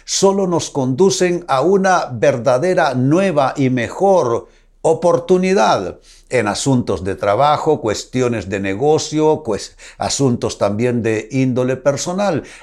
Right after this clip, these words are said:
Así es que, así es que, amigos, este realmente es un gran tema. Hay veces que los no también son oportunidad.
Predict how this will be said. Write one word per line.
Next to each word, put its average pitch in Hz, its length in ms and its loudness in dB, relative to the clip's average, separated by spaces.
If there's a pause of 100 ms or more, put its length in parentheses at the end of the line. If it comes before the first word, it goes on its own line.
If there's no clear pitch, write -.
(120)
Así 156 200 -2
es 220 120 -2
que, 190 120 0 (220)
así 147 220 0
es 208 80 0
que, 214 80 0
amigos, 190 400 2 (360)
este 208 460 2
realmente 135 880 0
es - 140 -6
un 143 140 -2
gran 117 420 -2
tema. 113 480 0 (800)
Hay 165 400 2
veces 156 560 2
que 107 160 -2
los 92 260 -4
no 151 300 2
también 113 640 -2
son 147 720 0
oportunidad. 107 1300 0